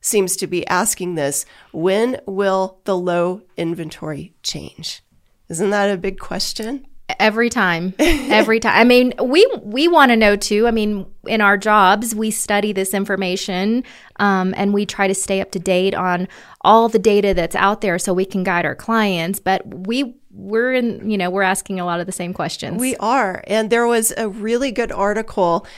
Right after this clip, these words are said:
Speaker 1: written April the fifteenth in the Wall Street Journal that talks about that the housing market has nearly four million homes short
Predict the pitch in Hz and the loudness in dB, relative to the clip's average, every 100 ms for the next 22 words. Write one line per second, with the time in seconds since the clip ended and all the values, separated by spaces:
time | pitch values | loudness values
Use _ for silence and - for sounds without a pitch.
0 | - - 214 226 220 - 196 220 233 202 | -20 0 2 2 0 0 0 0 -2 -2
1 | 202 214 214 - 220 208 208 202 185 185 | -4 -2 -2 -2 0 0 0 -2 -2 0
2 | 190 - 196 - 151 139 165 - - - | 0 -2 -4 -4 -4 -2 -2 -4 -8 -16
3 | _ - 202 208 - - 196 - 233 214 | _ -20 0 2 2 0 -2 0 -2 2
4 | 208 190 - 247 165 - 160 - - 233 | 4 2 -2 -6 -4 -2 -2 -2 -4 -2
5 | 233 285 269 202 180 175 170 143 - - | 0 0 -4 -2 -2 -2 -2 -4 -6 -12
6 | - - - - - 208 196 208 202 208 | -18 -20 -20 -12 2 2 4 0 2 2
7 | 214 202 180 - - - 202 214 240 220 | 2 2 0 -2 -14 -6 0 0 2 2
8 | 202 185 175 - - 165 160 160 - - | 2 2 0 -4 -6 -4 -4 -4 -4 -6
9 | - - 165 156 - - | -8 -4 -2 -2 -4 -12